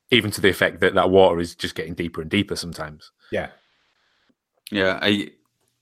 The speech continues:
Speaker 3: I, I know I spent enough time in the, uh, in, in the more, like, desk job and, and
Speaker 2: Yeah.
Speaker 3: cubicle job world before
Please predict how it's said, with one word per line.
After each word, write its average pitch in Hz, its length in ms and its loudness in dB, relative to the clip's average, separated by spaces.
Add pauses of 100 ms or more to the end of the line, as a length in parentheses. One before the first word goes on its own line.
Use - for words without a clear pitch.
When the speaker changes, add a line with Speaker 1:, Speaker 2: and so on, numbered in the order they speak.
Speaker 3:
I, 113 680 6
I 110 160 4
know 117 560 8 (400)
I 110 100 4
spent 127 260 4
enough 110 260 6
time 104 760 2
in 98 240 2
the, 95 360 -4 (800)
uh, 98 440 0 (680)
in, 110 120 0
in 104 180 0
the 101 60 2
more, 98 180 6
like, 95 220 0
desk 101 300 2
job 92 340 6
and, 92 220 0
and 95 180 -2
Speaker 2:
Yeah. 90 140 -4
Speaker 3:
cubicle 101 420 2
job 98 300 2
world 95 480 2 (540)
before 92 600 2